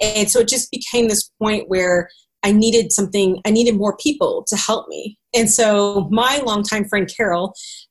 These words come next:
Carol Sowers, who I had partnered with already, she had her own company, Eleven twelve Communications. And so she and I were always out doing, um, business together anyway.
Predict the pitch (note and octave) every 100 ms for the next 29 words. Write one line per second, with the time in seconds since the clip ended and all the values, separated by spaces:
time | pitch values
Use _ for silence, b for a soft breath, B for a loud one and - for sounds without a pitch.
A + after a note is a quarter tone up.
0 | - - G#3 F#3 G3+ G3 F#3+ - G3+ -
1 | F#3+ F#3 G3+ - A3 G#3+ F#3+ F#3+ F#3+ F#3
2 | F3 B3 A3 F3 - B B - B3+ C4
3 | A#3+ G3 - D#4+ A3 F#3+ F#3 E3+ F3 F3
4 | F#3 F#3 - F#3+ F#3+ F#3 G3 F#3 G3 E3+
5 | - D4 - - - - B B B B
6 | G3+ A3+ G3+ - D#4 A#3 A#3+ G#3 - G3
7 | G#3 G3+ G3 G3 F#3+ F#3 - E3+ A3+ G#3
8 | G3 G3 G3+ G3 F3 G3 G3+ G#3 G#3+ -
9 | A#3+ G3 E3+ F3 G3+ C#3 - G2